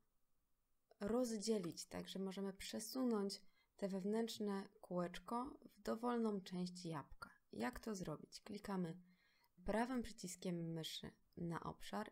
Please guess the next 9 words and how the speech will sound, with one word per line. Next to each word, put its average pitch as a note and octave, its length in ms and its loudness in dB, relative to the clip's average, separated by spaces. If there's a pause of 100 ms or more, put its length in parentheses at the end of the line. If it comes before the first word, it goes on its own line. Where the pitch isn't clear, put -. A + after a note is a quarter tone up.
i C#4+ 120 0
wybieramy G3 580 2
Wykonaj G3+ 600 0
ścieżkę E3+ 460 -4
złożoną. D#3 560 -4 (840)
Wtedy C4 220 2
każdy C4+ 380 -2
z - 60 -2
tych - 160 -6